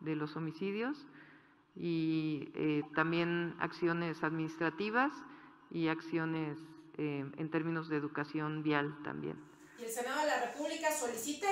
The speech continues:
Speaker 2: informes sobre los recursos destinados a la protección del personal médico.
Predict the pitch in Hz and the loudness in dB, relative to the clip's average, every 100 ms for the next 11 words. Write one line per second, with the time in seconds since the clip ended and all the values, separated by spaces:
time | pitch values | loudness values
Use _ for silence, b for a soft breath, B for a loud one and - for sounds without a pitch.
0 | 330 220 233 269 320 359 302 233 220 226 | 2 -2 0 0 2 0 0 0 0 -2
1 | 226 220 311 339 359 320 311 220 220 247 | -4 -2 0 0 0 -2 -4 -6 0 2
2 | 285 - 320 339 370 392 - - 226 208 | 4 2 4 2 0 -4 -2 -2 -2 -2
3 | 214 240 233 247 240 240 202 175 - - | -4 -4 -4 -2 -2 -2 -4 -6 -12 -16